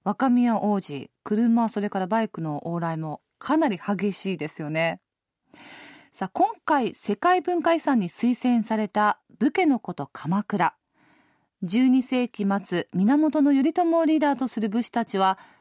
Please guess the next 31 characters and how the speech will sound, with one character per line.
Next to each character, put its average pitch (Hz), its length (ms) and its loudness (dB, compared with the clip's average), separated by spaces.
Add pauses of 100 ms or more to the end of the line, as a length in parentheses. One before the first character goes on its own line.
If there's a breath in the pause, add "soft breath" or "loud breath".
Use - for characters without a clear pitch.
(180 soft breath)
三 247 260 0
方 185 240 0
山 185 320 2
で 277 80 2
囲 - 320 -6
ま 190 160 2
れ、 165 180 0 (560)
一 202 220 -4
方、 320 380 0
海 370 220 2
に 359 120 2
面 311 200 4
す 320 140 0
る 254 140 2
要 208 160 4
害 240 220 4
の 208 160 0
地、 - 280 -4 (340)
鎌 233 300 2
倉 294 260 2
を 269 40 2
選 247 220 0
び、 175 180 -2 (360 soft breath)
新 254 320 2
し - 180 -4
い - 20 0
政 226 280 -2
権 240 220 2
を 285 80 2
樹 202 140 -2
立。 185 380 -2